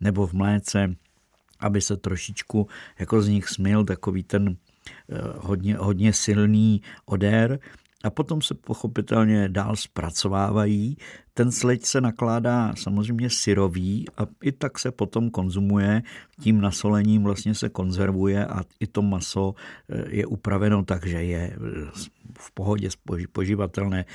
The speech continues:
naopak velice snadno stravitelné a tak dál. A co jsem tedy našel v té krásné starodávné knize Jindřicha Vaňhy? No, zaujaly mě smažené filety,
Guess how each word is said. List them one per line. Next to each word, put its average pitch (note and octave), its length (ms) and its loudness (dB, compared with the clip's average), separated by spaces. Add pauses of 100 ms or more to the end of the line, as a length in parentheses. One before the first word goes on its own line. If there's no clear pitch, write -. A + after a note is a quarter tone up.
(220)
naopak G#2+ 340 2
velice G#2 560 2
snadno G2+ 460 -2
stravitelné F2+ 840 -6
a - 60 -18
tak D2 200 -12
dál. C#2 280 -10 (1400)
A F2+ 320 -2 (300)
co - 220 -4
jsem A2+ 260 2
tedy A2 220 4
našel G#2 380 2
v - 60 -8
té G2 360 0
krásné F#2+ 520 -2
starodávné G2 680 -2
knize G2 440 -4 (440)
Jindřicha F#2+ 460 -2
Vaňhy? G#2 460 2 (300)
No, G2+ 280 4 (280)
zaujaly B2 500 0
mě C#3 160 -2
smažené A2+ 600 2
filety, A2 600 0